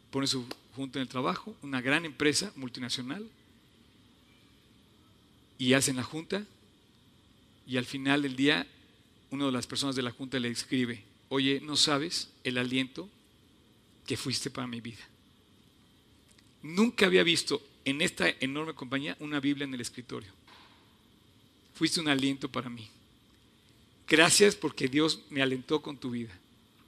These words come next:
Hay cosas que no debemos decir y hay cosas que sí debemos decir. Entonces, qué increíble que tú como pastor veas vidas transformadas, matrimonios reconciliados, hijos que se reconcilian con sus hermanos,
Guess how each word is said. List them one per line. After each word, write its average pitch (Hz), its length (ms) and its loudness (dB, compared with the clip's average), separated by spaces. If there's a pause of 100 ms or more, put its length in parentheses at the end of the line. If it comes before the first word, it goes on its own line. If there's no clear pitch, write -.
(440)
Hay 143 120 4
cosas 185 280 4
que 160 100 2
no 170 100 6
debemos 170 280 4
decir 131 320 4 (1500)
y 127 60 4
hay 127 60 6
cosas 131 220 -2
que 123 120 -2
sí 190 180 6
debemos 131 300 0
decir. 123 240 -8 (1500)
Entonces, - 280 8
qué 214 120 8
increíble 226 420 8
que 185 100 6
tú 196 140 2
como 202 220 4
pastor 170 360 6
veas 190 220 10
vidas 202 260 10
transformadas, 160 1000 4
matrimonios 151 640 2
reconciliados, 147 920 4 (380)
hijos 165 400 6
que 131 400 8
se 139 260 4
reconcilian 147 540 2
con 147 120 0
sus 127 180 4
hermanos, 165 640 6